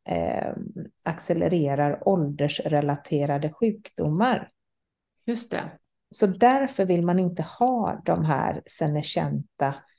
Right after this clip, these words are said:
Speaker 1: eh, cellerna. Vi, vi kommer hädanefter säga zombieceller, tycker jag. Det,
Speaker 2: Det är
Speaker 1: det
Speaker 2: enklare. Det är så skönt att säga zombieceller.
Speaker 1: Ja, och då har man sett att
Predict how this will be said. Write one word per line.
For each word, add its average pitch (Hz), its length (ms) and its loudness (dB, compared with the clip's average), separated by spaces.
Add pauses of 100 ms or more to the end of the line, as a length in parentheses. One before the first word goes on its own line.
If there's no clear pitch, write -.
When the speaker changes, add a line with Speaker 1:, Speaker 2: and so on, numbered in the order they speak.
(360)
Speaker 1:
eh, 147 800 -2 (140)
cellerna. 147 840 0
Vi, 180 360 -2
vi 214 160 8
kommer 208 260 4
hädanefter 165 680 0
säga 147 240 -2
zombieceller, 151 880 0
tycker 170 300 -4
jag. 156 120 -2
Det, 170 480 -6
Speaker 2:
Det 170 60 2
är 170 80 0
Speaker 1:
det 165 60 -2
Speaker 2:
enklare. 156 640 0
Det 180 60 4
är 165 40 4
så 165 140 -2
skönt 165 640 0
att 165 80 -6
säga 151 180 2
zombieceller. 151 640 -4 (420)
Speaker 1:
Ja, 190 580 0
och 196 100 2
då 220 120 6
har 262 80 6
man 247 180 4
sett 262 420 -2
att 180 200 0